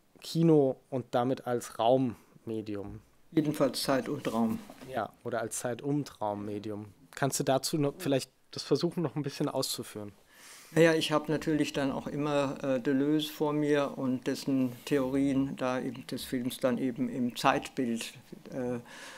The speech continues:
Speaker 2: ähm, kulminiert dann oder auch endet dann und, ähm, und der damit schon auch eine Abstraktion vom Raum und auch vom Kino ja vornimmt. Das ist schon ganz klar und damit wird auch seine,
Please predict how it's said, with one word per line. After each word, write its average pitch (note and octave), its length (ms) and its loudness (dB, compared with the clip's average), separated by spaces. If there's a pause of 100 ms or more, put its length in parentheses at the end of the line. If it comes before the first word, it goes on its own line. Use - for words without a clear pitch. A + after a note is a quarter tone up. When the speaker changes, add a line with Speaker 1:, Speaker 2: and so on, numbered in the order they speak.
(360)
Speaker 2:
ähm, A#2+ 580 2 (280)
kulminiert C3+ 640 8
dann A#2+ 180 10
oder B2 480 2
auch - 60 -12
endet B2 400 -4
dann A#2+ 180 -2
und, A#2+ 320 -4
ähm, A#2 380 0 (960)
und C3 340 -2
der B2+ 360 2 (340)
damit C3 340 2
schon D3 240 -2
auch C#3+ 160 -4
eine B2+ 280 -2
Abstraktion C3 640 -6
vom B2 200 -2
Raum B2+ 380 -2
und B2+ 160 -4
auch - 160 -6
vom A#2+ 200 -2
Kino B2+ 380 0
ja A#2 160 2
vornimmt. A2+ 560 0
Das A#2 160 -6
ist - 240 -10
schon B2 220 -2
ganz A#2 280 -2
klar B2+ 360 -2
und A#2 200 0
damit A#2+ 380 -2
wird C3 180 -2
auch A#2+ 140 -6
seine, A#2 440 -2